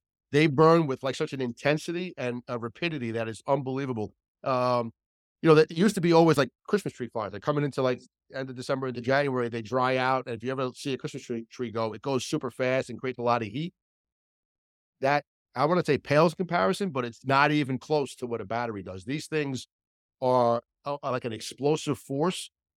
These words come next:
and it, it happens so quick, and it, it has so much heat and, and intensity, it's just, like, catastrophic.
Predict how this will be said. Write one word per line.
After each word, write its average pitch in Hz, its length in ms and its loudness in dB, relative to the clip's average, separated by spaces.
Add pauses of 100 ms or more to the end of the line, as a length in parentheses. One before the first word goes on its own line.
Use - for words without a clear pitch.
(140)
and 127 300 -4
it, 127 160 -12
it 123 160 -8
happens 139 360 -2
so 151 200 0
quick, 185 320 0
and 123 100 0
it, 120 140 -8
it 120 100 -2
has 123 200 -2
so 156 120 2
much 147 220 -4
heat 170 260 -8
and, 120 220 -8
and 127 100 -6
intensity, 117 600 -6
it's 113 180 -12
just, - 340 -4
like, 117 140 -2
catastrophic. 135 720 -2